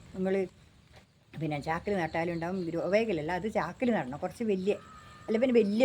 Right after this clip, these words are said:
ബാഗ് വാങ്ങണം. പിന്നെ കപ്പിയും പിന്നെ ഈ, ഈ ഇതെല്ലാം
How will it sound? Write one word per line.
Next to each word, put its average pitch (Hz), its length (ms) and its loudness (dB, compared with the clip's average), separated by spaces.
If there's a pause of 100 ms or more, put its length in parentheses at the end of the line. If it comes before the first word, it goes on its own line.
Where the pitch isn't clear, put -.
ബാഗ് 165 280 4
വാങ്ങണം. 123 280 -6 (240)
പിന്നെ 160 180 -6 (120)
കപ്പിയും 196 420 -2 (180)
പിന്നെ 160 220 -2 (560)
ഈ, 180 40 0 (280)
ഈ 165 40 -4 (360)
ഇതെല്ലാം 165 300 2